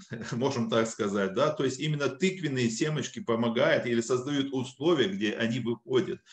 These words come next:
Поэтому, а, смотрите, в нашем, в нашем Мелсе семена тыквы, пожалуйста, присутствуют. Поэтому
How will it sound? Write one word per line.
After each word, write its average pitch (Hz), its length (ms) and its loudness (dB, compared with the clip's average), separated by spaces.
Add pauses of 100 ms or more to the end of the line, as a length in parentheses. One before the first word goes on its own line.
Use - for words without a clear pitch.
(380)
Поэтому, 147 580 2
а, 120 240 4
смотрите, 113 640 -2
в - 160 -20
нашем, 135 460 -2
в - 140 -8
нашем 135 380 0
Мелсе 135 420 -2
семена 123 480 0
тыквы, 127 400 -4
пожалуйста, 107 600 -2
присутствуют. 123 760 -2
Поэтому 127 560 2